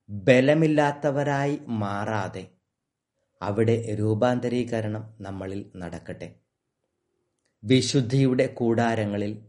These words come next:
നമ്മൾ ജെറൂസലേമിലേക്ക് ഒരുങ്ങട്ടെ. ഓർക്കുക, ഒരു സഹനവും ഒരു സങ്കടവും എന്നേക്കുമല്ല. അതിനു നടുവിലും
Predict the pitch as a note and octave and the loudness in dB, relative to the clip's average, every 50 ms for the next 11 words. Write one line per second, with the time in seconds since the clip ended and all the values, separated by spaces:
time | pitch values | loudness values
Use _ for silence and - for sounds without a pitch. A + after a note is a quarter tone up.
0 | _ _ _ _ _ _ _ _ _ _ _ _ _ _ - - A#2+ A2+ A#2 A#2+ | _ _ _ _ _ _ _ _ _ _ _ _ _ _ -6 -2 0 2 2 2
1 | A#2+ B2 B2 B2+ B2 - _ _ _ - A2+ A2 A#2 B2+ B2+ C3 C#3 D#3+ E3+ E3+ | 2 2 0 0 -2 -10 _ _ _ -10 -4 2 4 6 6 6 6 4 4 2
2 | - E3 C#3+ B2+ A#2+ A#2 A2 A2 G#2+ G#2+ A2 A2 A2 A2 A2+ A2+ - - G#2 F#2+ | 2 0 0 0 2 0 0 0 2 2 2 2 2 -2 -10 -16 -18 -16 -14 -12
3 | F#2+ F#2 F#2 F#2 F#2 F2+ F2+ F2+ F2 - - _ _ _ _ _ _ _ _ _ | -10 -10 -10 -8 -8 -10 -10 -12 -14 -16 -18 _ _ _ _ _ _ _ _ _
4 | _ _ _ _ _ _ _ _ _ _ _ _ _ _ _ _ _ _ _ _ | _ _ _ _ _ _ _ _ _ _ _ _ _ _ _ _ _ _ _ _
5 | - G#2 G#2+ A2+ A2+ A2 A2 A2 G#2+ F#2+ G2+ G#2 - - - _ _ _ _ _ | 0 2 4 4 4 2 0 -2 -2 -2 -4 -6 -10 -12 -20 _ _ _ _ _
6 | _ - B2 C3 C#3+ D#3 F3+ F#3 E3 - - C3 A2+ A2 A2+ A2 A2 G#2+ G#2+ G#2+ | _ 0 4 6 6 6 4 2 0 -2 -4 -6 -6 -4 -4 -2 -2 0 -2 -2
7 | G#2 A2 A2 - - _ _ _ _ _ _ _ _ _ - B2 C3 C#3 D3+ E3 | -4 -6 -10 -12 -20 _ _ _ _ _ _ _ _ _ 0 2 4 4 4 2
8 | E3+ - - - - A2 G2+ G#2 G#2 G#2+ G#2 G#2 G2 F#2+ G2+ G#2 - - _ _ | 0 -4 -10 -8 -6 -4 -4 -2 -2 -2 -2 -2 -2 -4 -6 -12 -14 -18 _ _
9 | _ _ _ _ _ _ _ _ - G#2+ G2+ G2 G2 G#2 A2+ A#2+ A#2 A#2 - A2 | _ _ _ _ _ _ _ _ -8 -4 -4 -2 0 0 2 0 0 0 -2 -6
10 | F#2+ F2 F2+ F2 F2 - - - _ _ _ _ _ _ _ _ _ _ _ _ | -4 -4 -6 -6 -8 -12 -16 -20 _ _ _ _ _ _ _ _ _ _ _ _
11 | _ _ _ _ _ _ _ _ _ _ _ - A2 A#2 C#3 C3+ B2 E3+ F3 F3 | _ _ _ _ _ _ _ _ _ _ _ -2 2 4 4 4 6 6 6 6
12 | F3 F3 F3+ - C3 A2+ A2 A2 A2 A2 C#3 A#2+ A2+ G#2+ G2 G2 G2 | 4 2 0 -2 -2 0 0 0 0 2 0 2 2 0 -2 -2 -6